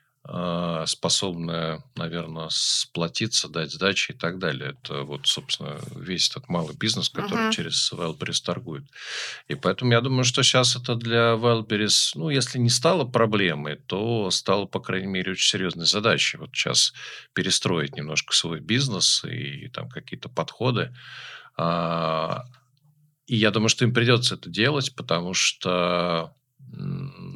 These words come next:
Speaker 1: ну, просто отмалчиваться, конечно, можно, и бизнес у них, э, большой, успешный, и продо-, там продолжает расти, но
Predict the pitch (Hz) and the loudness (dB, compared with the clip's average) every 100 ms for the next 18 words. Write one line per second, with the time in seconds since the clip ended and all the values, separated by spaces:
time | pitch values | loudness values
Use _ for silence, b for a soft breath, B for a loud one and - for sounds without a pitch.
0 | 95 110 - 104 104 - 85 - 107 107 | -6 -6 -2 0 2 2 0 2 2 2
1 | 104 - 82 - - - 87 87 80 82 | 2 -4 -4 -2 -2 0 0 2 0 0
2 | 80 117 156 123 90 80 76 73 76 90 | 0 2 4 2 0 -2 -4 -6 -2 -2
3 | 82 - 82 80 80 80 - 85 80 76 | 0 -2 -4 -6 -8 -8 -12 -8 -6 -4
4 | 76 76 73 76 78 - 85 - 117 123 | -6 -6 -8 -8 -8 -2 -2 0 2 2
5 | 92 123 107 107 107 - 92 85 82 82 | 2 -2 0 4 4 2 -2 -10 -8 -8
6 | - B B B - 82 87 85 85 80 | -10 B B B -8 -2 0 0 -4 -6
7 | - - - 80 82 - 90 87 92 90 | -12 -12 -6 -6 -6 -6 -4 -2 -2 0
8 | 82 - 101 - 196 214 B B B B | -2 -2 -2 -2 -4 -6 B B B B
9 | - 90 101 113 113 110 | -6 0 2 2 2 2